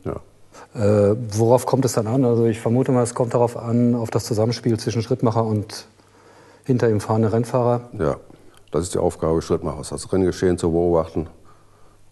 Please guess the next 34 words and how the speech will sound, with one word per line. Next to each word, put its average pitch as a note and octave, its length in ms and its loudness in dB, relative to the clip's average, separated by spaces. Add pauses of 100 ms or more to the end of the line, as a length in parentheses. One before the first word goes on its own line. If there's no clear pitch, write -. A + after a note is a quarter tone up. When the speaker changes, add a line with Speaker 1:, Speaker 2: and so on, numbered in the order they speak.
(140)
Speaker 1:
und, F2+ 380 -4
äh, E2 160 0 (420)
auch F2 160 -12
dann F2 160 -2
entsprechend, F2 640 -4
äh, E2 220 0 (320)
Angriffe G2+ 500 0
zu G2 140 -4
starten. G2+ 500 0 (1700)
Wenn A2+ 340 0
der G#2+ 100 6
Schrittmacher F2+ 520 2
weiß, G2 260 4
was F2 160 0
sein E2+ 260 0
Fahrer E2+ 460 2 (460)
in D#2+ 100 0
etwa E2 240 2
drauf E2 320 2
hat, G#2+ 260 -2 (520)
dann D#2+ 160 -6
kann E2+ 140 0
er D#2+ 100 0
dieses D#2+ 440 -4 (1040)
umsetzen. D#2 500 0 (840)
Speaker 2:
Also G#2 200 0
eine A2 120 4
Sache, A2 220 4
die A2 100 2
sehr G#2+ 160 2
viel G#2+ 140 0
Erfahrung G2 360 -2
erfordert. F2 440 -10
Speaker 1:
Ja. D2 180 0